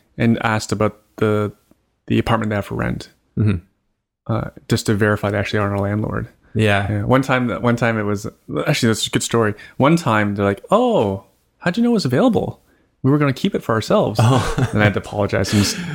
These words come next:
Speaker 2: then he's like, "Oh, good, good, good."
Speaker 1: Yeah.
Speaker 2: And then I, I called, and we live, we're in Burlington right now. I called a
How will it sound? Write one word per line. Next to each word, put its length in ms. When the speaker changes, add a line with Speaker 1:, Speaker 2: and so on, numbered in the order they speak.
Speaker 2:
then 140
he's 120
like, 120
"Oh, 240
good, 100
good, 140
good." 160
Speaker 1:
Yeah. 360
Speaker 2:
And 100
then 80
I, 60
I 20
called, 360
and 300
we 80
live, 340
we're 160
in 80
Burlington 360
right 80
now. 200
I 80
called 280
a 80